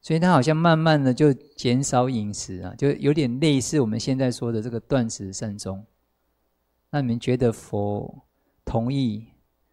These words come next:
还是会骂他愚痴？同意当然就不会骂他愚痴嘛，骂他愚痴大概就表示不同意这个行为嘛。你们觉得呢？哎，这个就要看这个，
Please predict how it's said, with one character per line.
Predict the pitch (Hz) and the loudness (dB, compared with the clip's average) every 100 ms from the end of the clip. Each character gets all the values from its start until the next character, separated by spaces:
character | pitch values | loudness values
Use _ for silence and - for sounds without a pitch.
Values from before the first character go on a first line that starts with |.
| _ _ | _ _
还 | 127 | -4
是 | 127 | 0
会 | 135 | 2
骂 | 131 | 2
他 | 123 123 | 0 0
愚 | 113 104 | -2 -4
痴？ | - 104 98 _ _ | -6 -8 -10 _ _
同 | 117 135 | 0 2
意 | 180 | 4
当 | 175 | 4
然 | 165 | 4
就 | 156 | 4
不 | 147 | 4
会 | |
骂 | 151 151 | 4 4
他 | 139 139 | 4 2
愚 | 123 113 | 2 -2
痴 | - 117 | -2 -4
嘛， | 107 - _ _ _ _ _ _ | -4 -6 _ _ _ _ _ _
骂 | 165 170 | 4 6
他 | 165 165 | 6 4
愚 | 139 135 | 2 0
痴 | - 147 | 2 0
大 | 143 151 | 2 4
概 | 143 | 4
就 | 143 | 2
表 | 127 101 | 0 -2
示 | 127 | -2
不 | 123 | -4
同 | - 113 | -2 -2
意 | 123 | -2
这 | 123 | -2
个 | 110 | -2
行 | - 101 | -4 -6
为 | 101 - | -6 -8
嘛。 | 110 _ _ _ _ _ _ | -14 _ _ _ _ _ _
你 | 117 | -6
们 | 117 | -2
觉 | 120 | -2
得 | 120 110 | -2 -2
呢？ | 110 - _ _ _ _ _ _ _ _ _ _ _ _ _ _ _ _ _ _ _ - | -6 -10 _ _ _ _ _ _ _ _ _ _ _ _ _ _ _ _ _ _ _ -8
哎， | 123 | -6
这 | 135 | -2
个 | 131 120 110 | 2 2 2
就 | 139 | 4
要 | 131 131 | 4 4
看 | - 135 113 | 2 2 2
这 | - | -2
个， | 131 117 | -2 -4